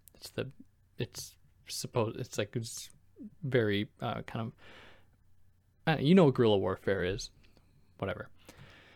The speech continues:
So question two, is war the object of the war machine?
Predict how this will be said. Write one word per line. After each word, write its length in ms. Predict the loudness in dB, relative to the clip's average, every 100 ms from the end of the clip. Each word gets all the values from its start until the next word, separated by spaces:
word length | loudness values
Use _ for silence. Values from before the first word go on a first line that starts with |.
| _ 0
So 180 | 4
question 400 | 6 6 4 0
two, 400 | 2 2 4 2 2
is 180 | 0 2
war 500 | 2 6 8 8 6
the 180 | 4 6
object 460 | 6 6 2 0 0
of 140 | 2
the 100 | 4
war 220 | 4 6
machine? 480 | 4 2 -4 -8 -10